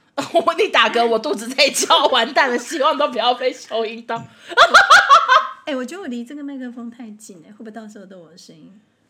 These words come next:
Speaker 1: 我不知道，我，那你继续讲，然后来，我听一下。
Speaker 2: 没有，就是那时候就觉得虎，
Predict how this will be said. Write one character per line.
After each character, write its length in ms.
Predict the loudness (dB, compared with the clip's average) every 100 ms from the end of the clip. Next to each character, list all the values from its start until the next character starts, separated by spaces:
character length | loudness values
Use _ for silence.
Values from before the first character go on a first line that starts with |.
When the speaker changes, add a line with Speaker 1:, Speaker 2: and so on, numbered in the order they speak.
| -20
Speaker 1:
我 80 | -16
不 100 | -14
知 140 | -10
道， 200 | -6 -4
我， 280 | -6 -8 -12
那 80 | -10
你 140 | -10
继 120 | -10
续 140 | -14 -14
讲， 180 | -16 -18
然 120 | -18
后 140 | -16
来， 120 | -16 -16
我 80 | -16
听 200 | -16 -16
一 20 |
下。 240 | -16 -18 -18 _ _ -18
Speaker 2:
没 180 | -14 -14
有， 180 | -14 -16
就 180 | -14
是 260 | -14 -12 -12 -12
那 160 | -16
时 100 | -14
候 80 | -14
就 160 | -14 -14
觉 180 | -16
得 320 | -16 -16 -20 _ _ _
虎， 380 | -12 -10 -12